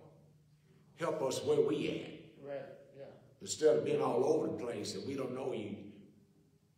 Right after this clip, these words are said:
Speaker 1: until we see you. Okay.
Speaker 2: Right.
Speaker 1: I, I've been in some worship settings and I've seen some stuff. And I said, "I can only imagine what God must be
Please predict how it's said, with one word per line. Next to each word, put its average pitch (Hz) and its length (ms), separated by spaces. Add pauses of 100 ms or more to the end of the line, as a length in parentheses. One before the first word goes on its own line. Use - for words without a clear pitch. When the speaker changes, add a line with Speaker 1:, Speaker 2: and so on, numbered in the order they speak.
Speaker 1:
until 104 280
we 101 140
see 110 260
you. - 1160
Okay. 92 420 (320)
Speaker 2:
Right. - 100 (2500)
Speaker 1:
I, 220 300
I've - 80
been 190 160
in - 60
some 147 220
worship - 340
settings 175 760 (640)
and 135 100
I've 156 160
seen 175 300
some 175 240
stuff. 170 420 (2750)
And 139 120
I 185 140
said, 165 540
"I 214 280
can 143 160
only 156 280
imagine - 540
what - 220
God - 480
must - 240
be 98 60